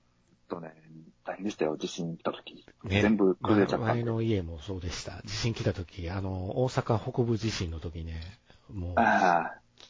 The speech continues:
Speaker 1: ー。
Speaker 2: 直撃やったじゃないですか。うち。
Speaker 1: はい、はい。
Speaker 2: し-、あの、震源地やったもんで、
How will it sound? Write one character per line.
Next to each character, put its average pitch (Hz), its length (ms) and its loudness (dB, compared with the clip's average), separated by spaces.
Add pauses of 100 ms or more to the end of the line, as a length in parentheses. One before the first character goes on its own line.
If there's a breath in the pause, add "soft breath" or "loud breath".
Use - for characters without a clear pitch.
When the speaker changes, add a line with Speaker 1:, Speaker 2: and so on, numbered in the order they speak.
(120)
Speaker 1:
ー。 160 100 4
Speaker 2:
直 185 140 2
撃 170 260 4
や 98 80 10
っ - 40 2
た 95 120 0
じ 90 60 -2
ゃ 85 40 -2
な 85 100 0
い - 40 0
で 76 40 -2
す - 100 -10
か。 78 200 -6 (880 loud breath)
う - 80 -2
ち。 - 220 -4
Speaker 1:
は 87 200 4
い、 80 40 -4
は 76 100 -2
い。 - 40 -4 (420)
Speaker 2:
し-、 - 240 -10
あ 98 60 0
の、 90 60 -6
震 196 260 4
源 196 280 6
地 - 100 0
や 82 80 2
っ - 40 -8
た - 140 0
も 90 120 -2
ん 85 100 -4
で、 80 240 -4